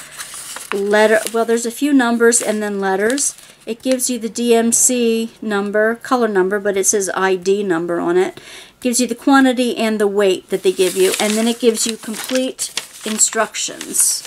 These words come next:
okay? Step-by-step instructions. And then it gives you the same type of thing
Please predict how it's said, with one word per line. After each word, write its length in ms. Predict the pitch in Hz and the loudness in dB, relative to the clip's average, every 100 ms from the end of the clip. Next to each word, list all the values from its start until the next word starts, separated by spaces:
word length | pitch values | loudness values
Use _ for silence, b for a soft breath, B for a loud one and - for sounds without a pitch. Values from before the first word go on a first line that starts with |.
| - | -6
okay? 540 | 381 - 214 214 240 262 - B B B B - | -6 -6 -4 -2 -4 -6 -8 B B B B -10
Step-by-step 880 | - - - - 113 - - 302 359 - | -6 -6 -8 -8 -6 -4 -4 -4 -6 -6
instructions. 800 | 285 - - - - - - - | -4 -4 -8 -10 -10 -8 -8 -6
And 180 | 220 | -4
then 120 | 233 254 | -2 -2
it 140 | 254 | -2
gives 260 | 311 330 285 | -4 -2 0
you 100 | 247 | 0
the 100 | 233 | 2
same 300 | 254 240 262 | 2 0 -2
type 280 | 254 233 | -2 -2
of 100 | 214 | -2
thing 460 | - - 226 226 226 | -6 -4 -4 -2 -6